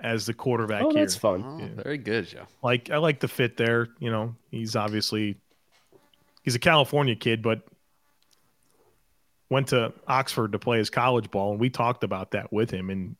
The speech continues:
Speaker 1: he really enjoyed getting away and being in an environment where football was so important to everybody. And so a dome team in New Orleans for a guy with, you know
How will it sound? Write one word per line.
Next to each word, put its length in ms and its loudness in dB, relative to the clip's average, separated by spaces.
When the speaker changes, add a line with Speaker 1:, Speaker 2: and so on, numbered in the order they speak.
Speaker 1:
he 180 0
really 320 2
enjoyed 400 -2
getting 260 -2
away 460 2
and 160 -4
being 480 -2
in 340 -2
an 100 4
environment 540 2
where 300 2
football 460 2
was 140 2
so 260 2
important 480 -2
to 80 0
everybody. 500 -2
And 140 -6
so 320 2
a 80 2
dome 320 6
team 300 4
in 100 4
New 140 6
Orleans 560 4
for 140 2
a 60 2
guy 240 4
with, 320 2
you 80 -2
know 220 -2